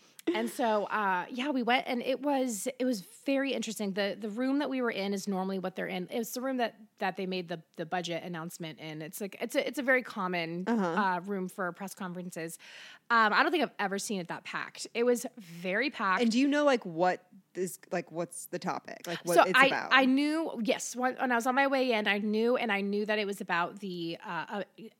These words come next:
Speaker 1: the city issuing an apology to the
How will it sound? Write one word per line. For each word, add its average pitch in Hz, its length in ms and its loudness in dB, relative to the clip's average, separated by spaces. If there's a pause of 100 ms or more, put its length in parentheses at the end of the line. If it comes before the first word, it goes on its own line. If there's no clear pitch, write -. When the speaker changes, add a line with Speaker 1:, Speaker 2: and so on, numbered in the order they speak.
(100)
Speaker 1:
the 233 80 -8
city 262 340 -4
issuing 233 380 -2
an 196 60 0
apology 226 840 -4
to 220 360 -4 (260)
the 202 200 -2